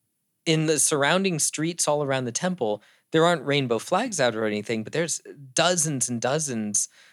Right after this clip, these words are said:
of queer spaces, gay bars, saunas, you name it, including Tokyo's premier furry bar, actually, is, is in Asakusa. And you wouldn't know it walking around unless you were looking for it, because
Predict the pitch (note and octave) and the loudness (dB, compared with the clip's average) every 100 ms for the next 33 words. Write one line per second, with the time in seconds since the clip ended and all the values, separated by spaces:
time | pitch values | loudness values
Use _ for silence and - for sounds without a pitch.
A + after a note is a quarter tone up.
0 | _ - B2+ A2+ A2 - - _ _ _ | _ -2 2 2 0 -4 -16 _ _ _
1 | - C#3 B2 - - A#2+ A#2 - A2 A2 | -2 0 2 0 0 0 0 0 0 0
2 | G#2+ - - C3+ A#2+ A#2+ A2+ A2 G#2+ G#2 | -2 -4 -6 -6 -4 -2 2 2 0 0
3 | - A2 A2 A2 G#2 - A2 A#2 A#2 G#2+ | 0 0 0 -2 -4 -4 -4 -4 -4 -4
4 | - - - - - B2+ B2 F#3+ F#3 D3 | -6 -16 -20 -20 -8 -6 -2 0 0 -2
5 | A#2 _ _ _ - C#3 D3 C#3+ C3 - | -6 _ _ _ -4 -2 0 0 0 -4
6 | C3 A#2 B2+ C#3 B2 - B2 D3 A2 G#2 | -4 -2 -2 -4 -4 -4 -2 -2 -4 -8
7 | G#2 F#2+ - G#2 - G#2+ G#2+ G#2+ G2+ - | -12 -14 -20 -10 -8 -6 -6 -6 -6 -8
8 | A2 - - - _ - A2 A2+ A2 A#2+ | -6 -6 -8 -16 _ -6 -4 0 0 0
9 | A#2+ - A2 A#2 C3+ D3 C#3+ D#3 D#3 F3 | -2 0 0 0 -2 -2 -6 -4 2 2
10 | F3 - - D3+ F3 D#3+ C#3 C#3 B2+ C3+ | 0 -6 -6 0 2 2 0 0 0 -4
11 | C3 D3 C#3 A#2+ A#2+ - A2 C3+ F#3 D3+ | -2 0 0 -2 -2 -2 -4 -6 -4 -4
12 | - A#2 G#2+ B2 B2 A#2 | -2 -4 -4 -6 -4 -4